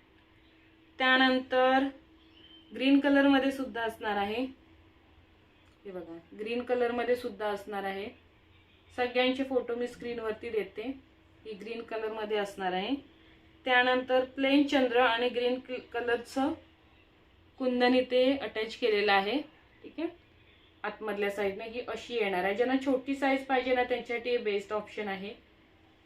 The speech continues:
त्यानंतर त्यामध्ये अजून एक कलर आहे, तो म्हणजे मरून कलर, डाळिंबी कलर ज्याला आपण बोलतो. बघा, खूप सुंदर आहे, छोटी साईज आहे ही.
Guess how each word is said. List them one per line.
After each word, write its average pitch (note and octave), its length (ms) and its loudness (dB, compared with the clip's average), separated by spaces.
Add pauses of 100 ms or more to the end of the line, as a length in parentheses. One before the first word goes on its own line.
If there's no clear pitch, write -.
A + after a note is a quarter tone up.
(680)
त्यानंतर B3 720 4 (560)
त्यामध्ये B3+ 360 4
अजून A#3+ 280 2
एक B3+ 200 -2
कलर A3+ 220 -2
आहे, A3 220 0
तो A3 200 -8
म्हणजे G#3+ 260 -2
मरून G#3 340 -4
कलर, A3 300 -6
डाळिंबी G3 440 -2
कलर G3+ 300 -6
ज्याला G3+ 220 -2
आपण F#3+ 280 -6
बोलतो. G3+ 520 -8 (960)
बघा, E3+ 260 -12 (120)
खूप B3 160 -14
सुंदर A#3+ 400 -2
आहे, A#3 300 2 (960)
छोटी - 240 -6
साईज A3+ 340 -2
आहे A3 200 -2
ही. A#3 260 -6